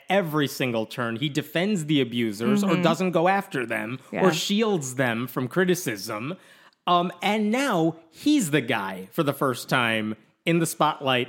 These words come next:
Speaker 1: accused of wrongdoing of some kind. We have no idea what he did, which to, in my mind means two things could have happened.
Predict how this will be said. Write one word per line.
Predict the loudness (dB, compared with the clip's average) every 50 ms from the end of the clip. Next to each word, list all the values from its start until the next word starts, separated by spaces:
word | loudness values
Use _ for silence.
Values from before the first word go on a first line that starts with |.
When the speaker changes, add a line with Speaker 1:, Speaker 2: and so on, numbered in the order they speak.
| -6
Speaker 1:
accused | -8 -10 -8 -14 -6 -2 0 0 0 0 0 0
of | 0 0 0 0
wrongdoing | 2 2 2 2 0 2 2 2 2 2 0 0 -2 -6 -10 _ _ _
of | -2 -2 -2 -2 -4
some | -8 -4 -2 0 0 2 0 -2
kind. | -4 -4 -4 -4 -2 -2 -2 -4 -4 -2 -2 -2 -2 -2 -8 -10 -2
We | 2 4 4 4
have | 4 2 2 0 0
no | -2 0 0 0 0
idea | -2 -2 -2 -2 -2 -2 -2
what | -4 -6 -6 -6 -6 -6 -6 -6
he | -4 -4
did, | -4 -2 -2 -2 -2 -4 -6 -10 -18 0
which | 2 2 2 2 0 -6 -10 -14 -8 -2
to, | 0 2 2 0 0 0
in | 2 2
my | 4 4 4
mind | 4 4 4 4 4 0 -2 0
means | 0 0 0 0 -4 -6
two | -6 -4 -4 -2
things | -2 -2 -2 -2 -2
could | -2 -2 -2
have | 0 2
happened. | 0 0 0 -2 -8 -10